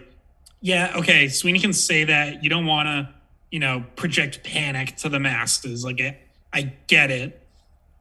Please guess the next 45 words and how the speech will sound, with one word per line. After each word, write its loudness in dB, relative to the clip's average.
But 2
the 0
reality 2
is, -2
<laughs> -6
is -4
you 0
obviously 0
wanna 0
have -2
Pastrnak 0
signed 2
to 0
an 0
extension 0
before -4
the -2
season 0
starts. -8
Um, -2
and 6
that 4
still 2
might 2
happen. 0
They -2
might 2
get -4
together 0
in -4
training -2
camp, 0
sit -4
down 2
in -2
person, -2
and, 2
and -4
be -2
able -2
to 0
agree 0
to 2
something 0
and, -6